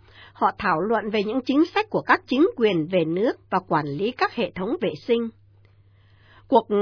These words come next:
hội thảo được sự bảo trợ của Hàn lâm Viện Khoa học Tòa Thánh và Trường Đối thoại Văn hóa và Gặp gỡ ở Argentina. Trong phiên họp mở đầu, các tham dự viên đã bàn tới những nền tảng về tôn giáo,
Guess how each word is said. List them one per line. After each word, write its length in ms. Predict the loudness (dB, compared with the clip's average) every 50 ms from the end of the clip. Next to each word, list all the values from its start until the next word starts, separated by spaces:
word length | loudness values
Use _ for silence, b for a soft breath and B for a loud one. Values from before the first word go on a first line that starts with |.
| 2 2
hội 160 | 0 0 -2 -2
thảo 280 | -4 -4 -2 -2 0
được 160 | 2 0 0 0 -2
sự 80 | -6 -4 -4
bảo 180 | -4 -4 -4 -4 -2
trợ 100 | -4 -4 -2 -2
của 80 | -2
Hàn 140 | -2 -2 -2 -2
lâm 200 | -2 -2 -2 -2
Viện 160 | -2 -2 -4 -4
Khoa 140 | -2 -2 0
học 180 | 0 0 -2 -4 -4
Tòa 160 | -4 -2 -2 -4 -4
Thánh 300 | -6 -6 -6 -4 -6 -6 -4
và 80 | -6 -4
Trường 280 | -2 -2 -2 -2 0 0
Đối 180 | -2 -2 -2
thoại 200 | -2 -2 -4 -2 -2
Văn 200 | -2 0 0 0
hóa 260 | 0 0 0 0 0 0
và 80 | -2 -4
Gặp 120 | -4 -4 -6 -6
gỡ 280 | -8 -4 -2 -2 -4 -4 -6
ở 80 | -8
Argentina. 1000 | -6 -4 -4 -4 -4 -4 -2 -2 -2 -2 -4 -4 -4 -4 -2 -2 -2 0 -2 -2 -4 -8 _ _ _ -20 -20 _ _ _ _ _ b b b b b b b b b b b b b b b b b b b b b b b b b
Trong 320 | 2 4 4 4 4 4 6
phiên 180 | 6 6 6 6
họp 220 | 4 2 0 0
mở 200 | -2 -2 -2 -2
đầu, 400 | -2 0 0 0 0 0 -2 -4 -2
các 160 | -2 -4 -2 0
tham 200 | 0 2 2 2
dự 220 | 2 0 -4 -6 -4
viên 260 | -2 0 2 2 2 0
đã 80 | -2 -2 -2
bàn 220 | 0 0 0 -2 -2
tới 100 | -2 0 2
những 260 | 2 2 2 2 2
nền 220 | 4 2 2 0 -2 -2
tảng 280 | -2 -2 -2 -2 -4 -4
về 100 | -4 -4 -2 0
tôn 220 | 2 2 2 2
giáo, 420 | 0 0 0 0 2 2 2 2